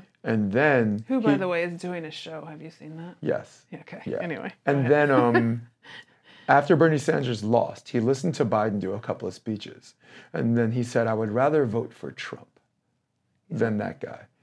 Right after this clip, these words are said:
Speaker 1: So it was all the ammunition they needed to consider him right-wing. 'Cause
Speaker 2: Yeah.
Speaker 1: that's not what he meant. What he meant was, "I'd rather vote for Amy Klobuchar
Speaker 2: Yeah.
Speaker 1: than that guy. I'd
Speaker 2: Yeah.
Speaker 1: rather vote for Hillary Clinton
Speaker 2: Yeah.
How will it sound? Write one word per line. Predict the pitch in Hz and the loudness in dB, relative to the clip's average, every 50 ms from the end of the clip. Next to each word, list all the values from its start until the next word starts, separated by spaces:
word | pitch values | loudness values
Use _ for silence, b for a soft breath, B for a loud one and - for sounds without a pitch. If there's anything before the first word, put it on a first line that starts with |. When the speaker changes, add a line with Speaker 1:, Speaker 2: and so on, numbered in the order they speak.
| _ _ _ _ _ _ _ _ | _ _ _ _ _ _ _ _
Speaker 1:
So | - - - - 123 104 101 101 110 110 110 104 101 b b b | -18 -8 -4 0 0 0 0 0 0 -2 -2 -4 -6 b b b
it | - 135 | 0 2
was | 131 131 123 - - | 2 2 0 2 4
all | - 160 185 | 6 6 8
the | 170 165 170 - | 8 6 4 4
ammunition | 151 151 147 139 139 131 131 131 127 - 131 117 117 | 2 2 2 2 2 2 2 0 0 0 0 0 0
they | 113 123 127 | 0 0 0
needed | 131 127 123 123 117 117 113 113 | 0 2 0 0 0 0 -2 -2
to | - 120 | -4 -8
consider | 117 - 104 101 - - 117 113 | -6 -6 -6 -4 -2 -2 -2 -2
him | 113 113 101 95 | -2 -4 -4 -4
right-wing. | 104 101 - 107 120 117 104 - B B B - | -4 -4 -4 -4 -4 -4 -6 -6 B B B -4
'Cause | - | 0
Speaker 2:
Yeah. | 120 | 0
Speaker 1:
that's | 143 123 113 175 | 2 2 4 4
not | 202 233 - | 2 4 2
what | 123 123 | 2 0
he | 113 | 2
meant. | 113 135 143 - - | 0 0 0 0 2
What | 123 147 165 | 2 2 2
he | 156 117 | 2 0
meant | 107 131 175 220 202 | 2 2 0 0 -2
was, | 156 113 107 - - - - _ b b b b b b | -6 -8 -8 -8 -12 -14 -18 _ b b b b b b
"I'd | 143 143 | 2 4
rather | 147 151 143 139 135 | 6 6 6 4 4
vote | 120 143 151 | 4 4 2
for | 139 - 135 | 2 0 0
Amy | - 139 131 120 | 2 2 2 2
Klobuchar | - - - 165 156 113 107 - - - - - - _ _ _ _ | 0 2 4 4 4 4 0 -4 -6 -10 -12 -14 -18 _ _ _ _
Speaker 2:
Yeah. | 233 233 180 | -8 -4 -2
Speaker 1:
than | - 147 127 | 0 0 0
that | 113 104 - | -2 -4 -6
guy. | - - - B B B B B | -6 -6 -6 B B B B B
I'd | 147 147 139 | 4 6 8
Speaker 2:
Yeah. | 160 | 8
Speaker 1:
rather | 151 147 151 | 8 8 8
vote | 127 135 151 - - | 6 6 4 4 2
for | 143 135 | 0 2
Hillary | 143 147 139 135 127 127 | 2 4 4 4 4 2
Clinton | 123 131 - - 233 254 254 247 214 180 | 2 0 -2 -2 -2 -2 -2 -4 -8 -10
Speaker 2:
Yeah. | 143 | -10